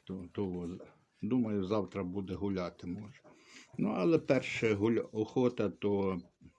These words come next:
не факт, що він її запліднить, тому що по статистиці лише п'ятнадцять процентів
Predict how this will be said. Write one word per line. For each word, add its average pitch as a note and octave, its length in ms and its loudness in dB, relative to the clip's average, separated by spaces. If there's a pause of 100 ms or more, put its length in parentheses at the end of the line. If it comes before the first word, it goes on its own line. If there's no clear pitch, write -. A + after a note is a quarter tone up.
(880)
не A2 160 2
факт, G#2+ 320 -2
що - 220 -2
він G2+ 260 2
її G2+ 260 4
запліднить, A#2 800 0
тому G#2+ 340 2
що G#2 260 0
по G#2+ 160 -8
статистиці G#2+ 1040 -2 (380)
лише G#2+ 360 2
п'ятнадцять A2 720 0
процентів G2 840 -2